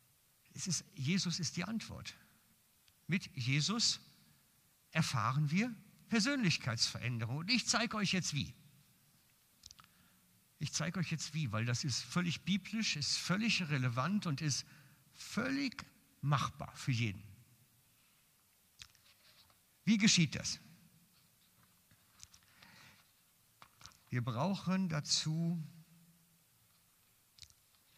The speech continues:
wir brauchen dazu die erste Bibelstelle aus dem Epheser drei siebzehn. Paulus sagt, schreibt an die Epheser, „Ich bete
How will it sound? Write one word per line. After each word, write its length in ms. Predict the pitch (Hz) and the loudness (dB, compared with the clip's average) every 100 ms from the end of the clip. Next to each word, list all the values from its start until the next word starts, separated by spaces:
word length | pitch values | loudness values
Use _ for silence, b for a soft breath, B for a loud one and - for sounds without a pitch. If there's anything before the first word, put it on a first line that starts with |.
| b b b b b b b b _ - - | b b b b b b b b _ -16 -10
wir 80 | 98 | -6
brauchen 460 | 98 131 127 139 | -2 -2 -2 -2
dazu 340 | 120 113 - 120 | -2 -2 -2 -4
die 240 | 104 90 | -4 -4
erste 600 | 123 160 - - 147 139 127 - - - - _ _ _ _ _ - | -2 -2 -2 -2 -2 -2 -6 -14 -20 -20 -20 _ _ _ _ _ -6
Bibelstelle 920 | 104 101 92 - - 123 135 110 98 | -4 -2 -4 -6 -6 -10 -10 -12 -10
aus 180 | 113 110 | -6 -6
dem 100 | 117 | -6
Epheser 440 | 117 113 117 104 101 | -6 -6 -4 -4 -6
drei 220 | 101 104 | -6 -6
siebzehn. 520 | 104 98 - - 98 101 - _ _ _ _ _ _ _ B B B B B | -6 -8 -10 -12 -12 -18 -20 _ _ _ _ _ _ _ B B B B B
Paulus 300 | 147 170 123 | 0 2 2
sagt, 320 | 147 147 - | 2 2 0
schreibt 320 | - 147 147 | 2 2 2
an 100 | 131 | 0
die 160 | 120 175 | 0 -2
Epheser, 560 | 139 180 143 151 143 131 B | -2 0 0 0 0 -4 B
„Ich 400 | B 226 - - | B 2 4 2
bete 580 | 147 165 202 - 226 220 | 4 4 4 2 0 0